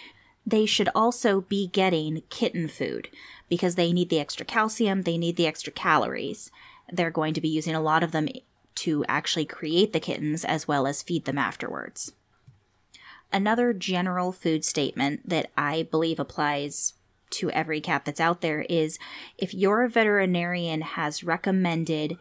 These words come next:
a prescription diet, please don't assume that the one that's sold over the counter, even if it's by the same company, is the same food, because it's not.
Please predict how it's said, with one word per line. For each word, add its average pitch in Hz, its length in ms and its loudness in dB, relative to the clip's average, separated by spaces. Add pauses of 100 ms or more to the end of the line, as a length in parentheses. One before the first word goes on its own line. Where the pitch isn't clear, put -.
(260)
a 170 120 2
prescription 208 1000 0
diet, - 720 -4 (560)
please 226 500 -2
don't 196 360 0
assume 170 480 0
that 151 160 -4
the 160 80 4
one 160 320 2
that's - 260 -2
sold 160 480 2
over 175 280 4
the 185 100 0
counter, 180 720 -2
even 208 280 4
if 247 120 4
it's 220 160 -2
by 175 240 4
the 165 100 0
same 160 480 0
company, 240 640 2 (480)
is 175 220 4
the 180 100 -2
same 156 340 2
food, 139 440 -2
because 165 320 -2
it's 147 180 -4
not. - 400 -4